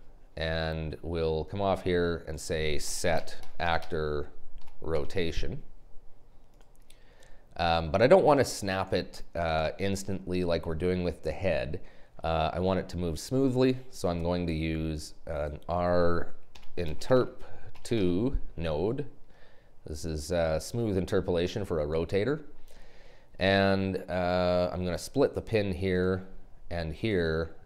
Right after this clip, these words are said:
and I'm only gonna feed in the Z value again. So I don't want to affect any roll or pitch, just our yaw rotation. And, uh, for this node here, I need to plug in the current and the target. So I'm gonna say, right click and say get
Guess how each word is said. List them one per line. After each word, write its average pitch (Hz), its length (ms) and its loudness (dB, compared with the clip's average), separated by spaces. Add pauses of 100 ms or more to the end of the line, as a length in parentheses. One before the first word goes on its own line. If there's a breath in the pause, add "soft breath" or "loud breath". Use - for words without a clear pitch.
(120)
and 82 160 -4
I'm 82 100 -2
only 95 220 0
gonna 90 180 0
feed 87 240 -2
in 85 100 -2
the 78 120 -2
Z 87 220 0
value 76 400 0
again. 71 320 -6 (420 soft breath)
So 90 140 0
I 87 40 4
don't 98 180 2
want 101 140 0
to 90 280 4 (220 loud breath)
affect - 360 0
any 87 400 2
roll 104 380 6
or 78 80 2
pitch, - 520 -2 (140)
just 135 260 2
our 95 120 6
yaw 82 260 6
rotation. 71 600 -4 (800 loud breath)
And, 92 640 2 (260)
uh, 87 460 0
for - 180 -4
this 123 220 4
node 110 260 4
here, 107 180 4
I 110 80 6
need 90 180 2
to 80 200 -2
plug 87 260 0
in 82 100 0
the 73 80 -6
current 117 460 2
and 82 160 -2
the 76 40 -4
target. 135 520 2
So 85 160 -4
I'm 82 160 -2
gonna 80 160 -2
say, 76 600 -4
right 85 260 -4
click - 260 4
and 80 100 6
say 71 220 4
get 82 400 2